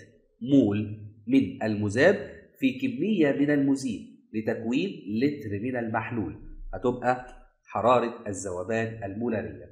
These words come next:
طيب، لو اللتر دي مش موجودة، يبقى هقول حرارة الذوبان بس. ارتباط الأيونات المفككة بجزيئات الماء،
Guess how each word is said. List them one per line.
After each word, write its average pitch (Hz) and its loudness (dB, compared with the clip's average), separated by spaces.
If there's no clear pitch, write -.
طيب، 101 -2
لو 131 6
اللتر 147 4
دي 139 0
مش 135 0
موجودة، 104 -2
يبقى 107 -2
هقول 117 -2
حرارة 113 2
الذوبان 98 -2
بس. - -8
ارتباط 151 8
الأيونات 123 4
المفككة 131 2
بجزيئات 104 -4
الماء، 117 -2